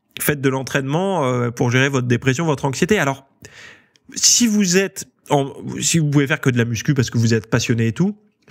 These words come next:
peut-être que vous êtes arrivé dans une phase de confort et d'adaptation à ça. Il va peut-être falloir un petit peu vous taquiner,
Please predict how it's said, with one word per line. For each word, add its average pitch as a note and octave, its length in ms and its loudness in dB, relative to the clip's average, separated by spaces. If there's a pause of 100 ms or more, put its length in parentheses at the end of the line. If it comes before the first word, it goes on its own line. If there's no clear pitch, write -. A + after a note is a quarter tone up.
peut-être F#3+ 240 0
que E3+ 60 -2
vous D3 140 -2
êtes C#3+ 140 0
arrivé D3+ 300 0
dans D#3+ 100 -2
une C3 180 0
phase C3 280 -2
de B2+ 100 2
confort D#3 560 -2
et B2 80 2
d'adaptation D3+ 720 0
à D3 60 -2
ça. B2 220 -4 (880)
Il - 80 4
va A#2+ 60 2
peut-être E3 220 -2
falloir E3 320 0
un D3+ 60 -2
petit C3 160 -12
peu F3 100 2
vous C3 200 0
taquiner, D3 720 0